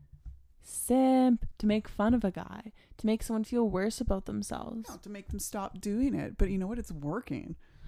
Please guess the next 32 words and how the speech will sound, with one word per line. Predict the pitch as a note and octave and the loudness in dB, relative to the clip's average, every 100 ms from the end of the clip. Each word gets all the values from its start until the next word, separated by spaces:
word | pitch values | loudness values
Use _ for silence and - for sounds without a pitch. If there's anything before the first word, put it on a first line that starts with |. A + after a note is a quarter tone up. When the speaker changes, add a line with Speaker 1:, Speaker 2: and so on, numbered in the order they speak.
| - | -2
Speaker 1:
It's | G#3 - | -2 -2
just | - G3+ - | -2 -2 0
turned | - G3 G3 | 0 2 4
into | G#3 G#3 - | 6 4 4
a | G3 | 0
thing. | F#3 F3 F3 G#3+ - | 0 -2 0 -2 -2
It's | G3+ - | -4 -2
not | F3 G3 | 0 2
about | A3 G#3 | 4 4
a | |
guy | G3 F3+ | 4 2
being, | F#3 F#3 | 2 2
like, | F#3 - - - _ _ _ | 0 -8 -20 -20 _ _ _
making | A3 F#3 F#3 G3 F#3 | 2 4 4 2 0
it | - | 0
easier | F3 F3+ F3+ F#3 | 0 2 2 2
for | - | 2
them. | E3 G3+ | 2 2
It's | - - | 0 -2
literally | E3+ E3 E3+ F#3 G#3 | 0 2 2 2 2
just | F#3+ F#3 | 2 0
genuinely | F3+ F3 E3+ F3 F3 | 2 4 4 4 2
about | F3 E3 - | 0 -2 0
being | D#3+ E3 | 2 0
for | E3+ F#3 E3+ | 0 0 2
the | F3 | 2
boys. | G3+ - - A3+ - - _ _ _ - | 0 -2 -4 -6 -10 -20 _ _ _ 2
And | F#3+ F3+ | 6 6
now | E3 E3+ | 6 6
we've | F3 | 4
divided, | F#3 F3 - F3+ E3+ F#3 - - | 2 2 2 2 2 0 -4 -2
like, | - - | -2 -2